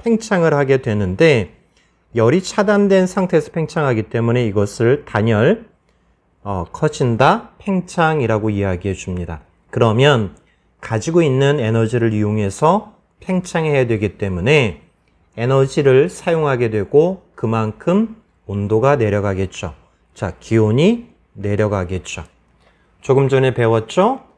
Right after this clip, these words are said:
포옹, 눈물이 난다. 포와 응결, 구름 한 개, 이슬이라고 기억해 주시면 되겠죠?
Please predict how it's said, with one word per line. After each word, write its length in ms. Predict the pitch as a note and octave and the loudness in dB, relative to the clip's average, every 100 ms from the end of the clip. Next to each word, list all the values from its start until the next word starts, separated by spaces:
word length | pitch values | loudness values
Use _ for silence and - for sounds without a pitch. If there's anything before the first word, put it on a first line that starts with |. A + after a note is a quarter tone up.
| _ _ | _ _
포옹, 580 | - D3+ C#3 D#3 A3 B3+ _ _ _ - | -4 2 4 4 2 -2 _ _ _ -14
눈물이 640 | A2 A2 A2 A2+ C3+ E3+ | -6 -2 0 0 0 -2
난다. 580 | B2 G2+ G2 F#2+ D#2 - _ _ _ _ _ | -2 -4 -4 -6 -6 -12 _ _ _ _ _
포와 580 | - E3+ D3+ B2+ D3+ - _ - | -4 2 4 4 0 -8 _ -8
응결, 720 | A#2 A#2 A2+ D#3 F3+ B3+ - _ _ _ _ | -4 -2 0 4 4 2 -8 _ _ _ _
구름 300 | - A2 A2+ | -6 -2 -2
한 220 | G#2+ G#2+ | -2 0
개, 320 | A#2+ C#3+ D3 | 4 4 2
이슬이라고 1080 | C3+ B2 - A2+ G2+ F2 - _ G#2+ A2+ A#2+ | -6 -8 -4 -2 -2 -4 -12 _ -6 -2 -2
기억해 360 | A#2+ A2+ A2 A2+ | 0 0 0 -2
주시면 380 | G#2+ - A2+ G#2+ | -4 -6 -6 -4
되겠죠? 480 | G2 G2 - G#3 | -2 -4 -2 -2